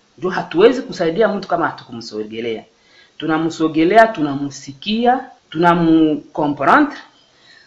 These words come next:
tunamuonesha kwanza kwenye anapasha enda juu apate matunzo. Akishapata matunzo, tunamzogelea, tunamtia ndani ya kazi zenye sie tunafanya.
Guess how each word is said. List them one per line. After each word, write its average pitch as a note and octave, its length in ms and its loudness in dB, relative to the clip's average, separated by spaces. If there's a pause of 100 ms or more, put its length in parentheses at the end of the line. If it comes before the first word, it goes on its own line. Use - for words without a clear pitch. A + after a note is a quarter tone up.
(100)
tunamuonesha F3 1900 2
kwanza F3 340 2
kwenye D3+ 240 -4
anapasha C#3 440 -6
enda C3 200 -4
juu B2 160 -8
apate A#2+ 320 -10
matunzo. G#3 560 -6 (560)
Akishapata - 680 0
matunzo, G#3+ 760 0
tunamzogelea, F3 1400 2
tunamtia F#3 580 0
ndani G3 400 2
ya D#3+ 60 0
kazi G3+ 300 0
zenye D#3 200 0
sie F#3 220 -4
tunafanya. C#3 640 -4